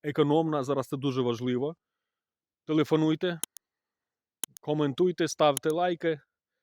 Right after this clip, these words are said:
Отже, друзі, до нових зустрічей. Підписуємося на канал в Ютубі,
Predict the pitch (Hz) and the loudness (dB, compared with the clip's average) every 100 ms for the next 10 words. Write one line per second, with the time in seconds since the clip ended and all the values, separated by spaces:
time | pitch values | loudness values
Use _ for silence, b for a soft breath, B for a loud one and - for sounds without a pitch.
0 | _ _ _ 143 151 160 120 104 - _ | _ _ _ -6 -2 0 0 -4 -10 _
1 | _ _ - 160 160 151 156 190 180 180 | _ _ -2 2 4 4 2 0 0 -2
2 | 160 143 _ _ _ _ _ - 147 - | -4 -6 _ _ _ _ _ -10 -6 -4
3 | 165 147 131 143 135 143 131 143 139 180 | -2 -2 -2 -4 -2 -2 -2 -2 0 2
4 | 170 | 2